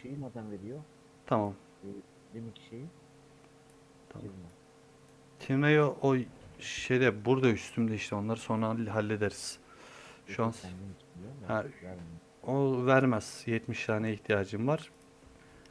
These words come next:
Speaker 2: Hadi başlayalım bakalım. Oh, ulan yayındayız diye de sigara da yakamayacağım. Hadi başlayalım. Şimdi üç tane yaktık da, üç mü, dört mü? Yaktıktan sonra mı bas diyorsun?
Speaker 1: Üç yakıyorsun, üç yakıyorsun, atıyorsun.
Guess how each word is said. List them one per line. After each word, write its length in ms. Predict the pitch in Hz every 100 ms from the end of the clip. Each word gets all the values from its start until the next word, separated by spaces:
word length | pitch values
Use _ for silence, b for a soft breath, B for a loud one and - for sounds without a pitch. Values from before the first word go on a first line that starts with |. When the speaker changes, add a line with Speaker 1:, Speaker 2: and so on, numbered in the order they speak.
| B B B -
Speaker 2:
Hadi 280 | - 151 120
başlayalım 540 | 139 139 - 135 120 113
bakalım. 360 | 107 117 104 - B B B - - - - - - - - - - - - - - - - - - - - B B B B B B B B B -
Oh, 220 | 135 131 113 B B B
ulan 240 | 120 123
yayındayız 680 | 120 117 117 123 120 123 117
diye 120 | 123
de 60 | 120
sigara 360 | - 110 117
da 40 | 113
yakamayacağım. 540 | 104 113 104 98 110
Hadi 260 | 101 127 127
başlayalım. 540 | 123 - - 113 104
Şimdi 260 | - 135 131
üç 320 | - 160 -
tane 220 | 147 143
yaktık 420 | 139 139 - -
da, 60 | - -
üç 280 | 147 - -
mü, 180 | 135 127
dört 300 | 113 117 104
mü? 140 | 95 - -
Yaktıktan 520 | 117 110 - - 135
sonra 260 | 123 117 104
mı 160 | 101
bas 240 | 101 98 -
diyorsun? 280 | 107 - - -
Speaker 1:
Üç 0 |
yakıyorsun, 500 | 104 - - - 139 - - 117
üç 180 | -
yakıyorsun, 380 | 98 - 92 110
atıyorsun. 320 | 95 85 85